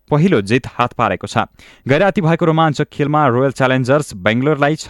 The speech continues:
रनले हराउँदै मुम्बईले पहिलो जित निकालेको हो। मुम्बईले दिएको एक सय अठासी रनको लक्ष्य पछ्याएको घरेलु टोली बेङ्गलोर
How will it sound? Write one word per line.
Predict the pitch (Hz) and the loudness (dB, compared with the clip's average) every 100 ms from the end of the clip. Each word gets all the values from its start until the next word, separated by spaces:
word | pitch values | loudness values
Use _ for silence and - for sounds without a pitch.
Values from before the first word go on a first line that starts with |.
| 131 | 0
रनले | 127 120 110 | 2 0 0
हराउँदै | 110 117 113 | 0 0 0
मुम्बईले | 98 98 107 139 135 107 _ | 0 0 0 2 0 -2 _
पहिलो | - 123 117 104 - - | -4 0 2 2 -2 -12
जित | 107 117 - | -4 -2 -2
निकालेको | 117 107 92 - | -4 -2 -4 -2
हो। | 117 104 - - - | -2 -2 -6 -16 -2
मुम्बईले | 120 131 170 | 0 2 2
दिएको | 151 160 151 165 | 2 0 0 -4
एक | - | -2
सय | 156 | -2
अठासी | 139 - 165 160 165 | -2 -2 -2 -2 -2
रनको | 139 139 | -2 0
लक्ष्य | 139 - 139 | -2 0 -4
पछ्याएको | - 127 - 123 120 113 | -4 -6 -2 -2 0 -4
घरेलु | 104 123 123 | -2 -2 -2
टोली | 113 120 113 | -2 -2 -2
बेङ्गलोर | 92 110 131 143 143 | 0 0 2 2 0